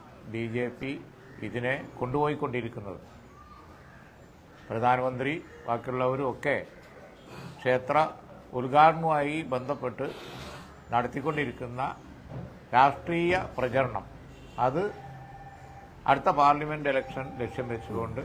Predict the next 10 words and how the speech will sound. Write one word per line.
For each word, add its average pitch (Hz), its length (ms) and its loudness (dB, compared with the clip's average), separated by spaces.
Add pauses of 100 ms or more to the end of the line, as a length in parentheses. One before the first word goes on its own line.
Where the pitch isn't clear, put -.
(160)
ഉള്ളതാണ്. 98 400 -6 (800)
ഹൈന്ദവ 120 320 2 (140)
സമുദായത്തിൻ്റെ 131 680 0
വിശ്വാസത്തെയും 127 640 -2 (800)
അതുപോലെ 123 380 2
തന്നെ 117 280 -4 (560)
ആരാധനാ 123 420 4 (160)
സ്വാതന്ത്ര്യത്തെയൊക്കെ 120 1160 -2 (500)
ലീഗ് 120 340 2
അങ്ങേയറ്റം 131 580 0